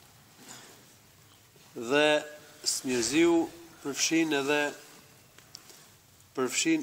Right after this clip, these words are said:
edhe atë që ha më sysh. Në një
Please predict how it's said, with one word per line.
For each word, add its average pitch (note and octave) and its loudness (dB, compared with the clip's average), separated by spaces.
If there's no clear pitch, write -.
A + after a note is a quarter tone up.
edhe E3 4
atë D3+ 0
që B2 -6
ha C3+ 2
më A#2+ -6
sysh. - -6
Në C#3 -4
një E3+ 6